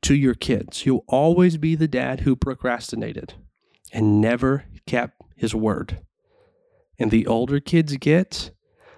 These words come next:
the more that resonates with them. And they learn, just like we do with everything, who is trustworthy, who's consistent in keeping their word. It's like, I mentioned it a while back. My son got mad.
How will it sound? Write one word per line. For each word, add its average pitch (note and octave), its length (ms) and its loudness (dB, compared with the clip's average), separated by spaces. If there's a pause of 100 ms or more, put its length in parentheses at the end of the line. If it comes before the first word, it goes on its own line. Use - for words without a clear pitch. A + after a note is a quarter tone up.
(140)
the B2+ 180 0
more D3 280 4
that D#3+ 140 2
resonates C3+ 720 0
with A#2 160 -8
them. - 480 -8 (580)
And C3 160 2
they D#3 100 4
learn, E3+ 440 2 (380)
just C#3 320 2
like G3+ 240 4
we G3+ 160 4
do D3+ 180 4
with C#3 160 0
everything, D3 540 0
who C3 240 2
is D3+ 120 0
trustworthy, A2 680 -4 (640)
who's B2+ 240 4
consistent D3+ 640 0
in C3+ 60 -8
keeping C#3 360 0
their C3+ 140 2
word. G#2 360 -2 (800)
It's B2 200 -2
like, B2 200 0 (420)
I A#2+ 100 0
mentioned C3 500 2
it C#3 120 2
a C3+ 60 2
while C3+ 280 0
back. C#3 380 0 (840)
My A#2+ 200 -2
son B2 340 0
got B2+ 220 -2
mad. C3+ 420 -2